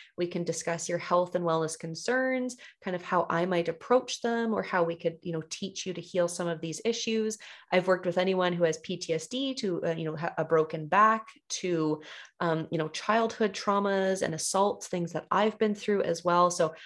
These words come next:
a lot of what I do is based on experience, which I think brings a lot of value.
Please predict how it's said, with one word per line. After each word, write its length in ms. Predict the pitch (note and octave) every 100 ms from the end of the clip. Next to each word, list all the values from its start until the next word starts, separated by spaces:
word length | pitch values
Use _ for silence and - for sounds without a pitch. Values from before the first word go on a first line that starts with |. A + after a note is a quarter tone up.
| - -
a 40 |
lot 160 | E3+ F3
of 100 | F#3+
what 80 | G#3+
I 80 | G#3+
do 200 | G#3 G3+
is 100 | G3
based 300 | F#3+ F3 F3+
on 80 |
experience, 760 | E3+ - - F3 E3 D#3 D#3 -
which 160 | D#3+ D#3+
I 60 |
think 280 | D#3 D#3+ D#3
brings 220 | D#3+ D#3+
a 40 | D#3+
lot 180 | D#3+
of 80 | D#3+
value. 480 | D#3 D3+ D3+ D3+ D3+